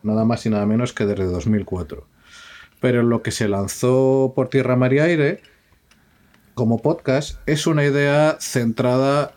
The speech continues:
en ofrecer dentro de la podcastfera en castellano contenidos que sin renunciar a la divulgación vayan un paso más allá y quieran profundizar bueno,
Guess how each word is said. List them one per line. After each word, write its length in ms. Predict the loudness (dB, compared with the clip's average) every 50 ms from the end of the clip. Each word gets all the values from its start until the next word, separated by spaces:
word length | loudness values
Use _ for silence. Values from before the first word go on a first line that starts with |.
| _ -8
en 760 | -6 -6 -6 -6 -8 -8 -10 -12 -12 -14 -14 -14 -14 -14 -16 -12
ofrecer 640 | -8 -8 -6 -4 -4 -4 -2 -2 0 0 0 2
dentro 320 | 0 0 -2 0 0 0 0
de 80 | 2
la 160 | 0 0 0 -2
podcastfera 840 | -2 -4 -2 -4 -8 -8 -6 -2 0 0 2 2 2 2 2 2
en 100 | 0 0
castellano 680 | 0 -2 -4 -2 -2 0 2 2 2 2 0 0 -2 -2 -4 -8 -16 -20 _ _ _ _ _ _ _ _ _ -6
contenidos 1000 | _ 0 0 0 0 0 0 0 2 2 2 2 2 2 2 0 -2 -6 -8 -10 -16 _ _ _ _ _ _ _ _ _ _ _ _ _ _ _ _
que 180 | -6 -6 -4 -4
sin 480 | -4 -4 -4 -2 0 2 2 2 2
renunciar 520 | 2 2 2 2 0 0 0 0 2 2 2
a 40 | 2
la 120 | 2 2
divulgación 840 | 2 2 2 2 2 2 2 0 0 2 2 2 4 2 0 -2 -2
vayan 360 | -2 0 2 2 2 2 2
un 160 | 2 0 0 0
paso 300 | -2 -2 -2 0 0 0
más 240 | 2 0 0 0
allá 480 | 0 2 2 2 2 2 2 0 0 -4 -8 -20 -20 -20 -20 -20 -20 -20 _ _ _
y 560 | 0 2 4 4 4 4 4 4 2 2 0
quieran 420 | 0 0 0 2 2 2 0 0 0
profundizar 1040 | 0 -2 0 0 0 0 2 0 0 0 0 0 2 2 2 2 2 2 0 -2 -6 _ _ _ _ _ _ -2
bueno, 340 | 0 0 2 2 0 -2